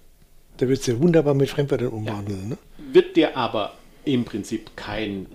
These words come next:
Speaker 2: Rat geben, was ja ein Ratgeber tun sollte, wie du's machst. Eine Elizabeth George, und ich weiß nicht, ob sie irgendwas studiert hat. Es kann ja sein, dass sie irgendwas studiert hat, was,
Speaker 1: <laughs>
Speaker 2: was, was da passt, ne? Also ich möchte das jetzt nicht ausschließen.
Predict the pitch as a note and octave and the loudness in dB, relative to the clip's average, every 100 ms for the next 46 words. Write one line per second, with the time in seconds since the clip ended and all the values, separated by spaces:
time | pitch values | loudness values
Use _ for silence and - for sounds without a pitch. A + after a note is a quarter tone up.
0 | - G#2+ G2 B2 F#3 G3+ - - A#2+ G#2 | -14 -12 -2 0 0 -2 -4 -12 -12 -4
1 | C3 B2+ G#2+ F2+ F#2+ - G2 G2 G#2 - | -2 0 -4 -4 -12 -10 -8 -6 -8 -6
2 | G#2 F#2+ D#3 F#3 F3+ G2+ G2+ D3+ F3 - | -6 -6 -4 -2 -2 -2 -2 -4 -6 -12
3 | - F#2+ - - D3 - - - _ - | -20 -18 -10 0 0 0 -14 -18 _ -20
4 | - - _ _ - _ - - - - | -20 -20 _ _ -20 _ -20 -20 -20 -20
5 | G2+ G2 A#2 A#2+ G2 - - - G3+ G#3+ | -18 -14 -12 -12 -12 -16 -16 -4 2 2
6 | B2 - - - - _ - - - - | 2 -2 -12 -16 -20 _ -20 -20 -20 -20
7 | - - - - - - G#2+ G2+ - D#3 | -20 -20 -20 -20 -20 -16 -14 -14 -6 -6
8 | - A2 - A2+ - - A#2+ A2 G2+ F#2 | -4 -8 -8 -12 -10 -10 -6 -6 -6 -12
9 | - - D#3 - - - C#3 A2+ G#2 A#2 | -14 -10 -10 -10 -14 -16 -14 -12 -10 -10
10 | - - - - - - - - - - | -10 -12 -14 -16 -18 -14 -12 -14 -12 -14
11 | - - - - - - - A#2 - - | -10 -10 -10 -20 -20 -20 -4 -4 -4 -6
12 | A2 - G2+ - D#3+ - G#2+ B2 G2 G#2+ | -6 -4 -4 -2 -4 -4 -8 -6 -8 -12
13 | - - A2+ - G2+ G#2 G2 - G#2+ - | -12 -12 -12 -10 -12 -10 -12 -12 -10 -4
14 | F#3 - - | -4 -4 -10